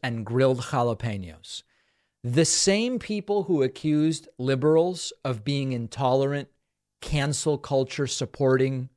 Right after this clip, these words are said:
lunatics are now themselves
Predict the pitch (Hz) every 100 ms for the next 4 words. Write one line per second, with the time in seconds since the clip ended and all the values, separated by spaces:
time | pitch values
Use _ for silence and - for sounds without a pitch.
0 | _ _ _ 123 143 170 185 - 208 220
1 | - - - _ _ _ _ _ - 151
2 | 156 160 170 185 - 143 131 - 160 110
3 | 85 - -